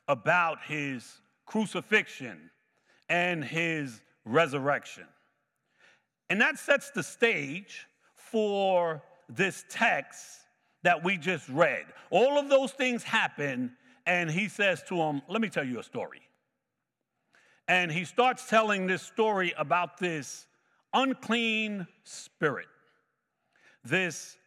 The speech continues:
unclean spirit that comes out of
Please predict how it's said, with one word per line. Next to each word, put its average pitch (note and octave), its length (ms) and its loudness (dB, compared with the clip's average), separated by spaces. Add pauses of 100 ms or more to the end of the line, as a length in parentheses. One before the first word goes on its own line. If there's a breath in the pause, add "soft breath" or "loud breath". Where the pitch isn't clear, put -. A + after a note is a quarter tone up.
(320)
unclean G#3 960 -2 (220)
spirit D3+ 760 -2 (340 soft breath)
that C3+ 680 0 (840)
comes F#3+ 320 0 (140)
out D3 380 2 (240)
of C#3 400 0